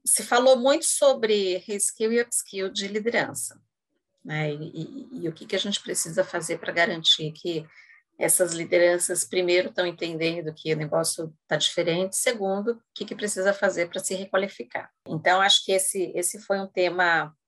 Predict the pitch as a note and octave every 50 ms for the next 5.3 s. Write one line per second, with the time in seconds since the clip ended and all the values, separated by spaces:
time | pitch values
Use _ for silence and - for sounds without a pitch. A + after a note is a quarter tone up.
0 | _ _ _ _ _ _ _ _ _ _ - - - F#3 F3+ F3+ F3 - F3 E3
1 | D#3+ D#3+ D3 C#3+ D3 D3+ D#3 E3 D#3+ D#3 - D3+ D#3 D3+ D3+ C#3+ - - - D#3
2 | D#3+ D#3 D3+ D3+ D3 - - C#3+ D3+ D3+ D3 D3 D3+ D3 - - - F3 D#3 D3
3 | D#3+ D3+ A2+ A#2 A#2+ - - - D#3+ D#3+ D#3+ F#3+ G#3 D#3+ D#3+ - - D#3 D#3 D#3
4 | - - D#3+ D#3 - - - D#3 D#3+ E3 D#3+ D#3+ - - - - E3+ E3 E3 D#3+
5 | D#3+ - E3 D#3 -